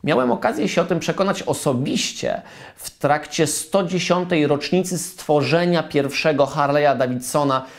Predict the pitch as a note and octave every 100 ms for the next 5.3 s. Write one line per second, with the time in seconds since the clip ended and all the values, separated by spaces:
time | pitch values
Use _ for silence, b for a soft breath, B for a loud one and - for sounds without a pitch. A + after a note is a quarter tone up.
0 | B C3+ C3+ D3 C#3 D#3 - B2 - C3+
1 | B2 A#2+ B2 B2 A#2 G#2 F2 - A#2+ C3+
2 | E3 D#3+ C3 C#3 E3+ E3+ C#3 C#3 - F#3
3 | C3 C#3 C#3+ F3 D#3+ C3+ D3 D3+ C#3+ -
4 | C#3+ C#3+ C#3+ B2 A#2 C3+ B2 B2+ A#2+ A2
5 | B2+ F3 -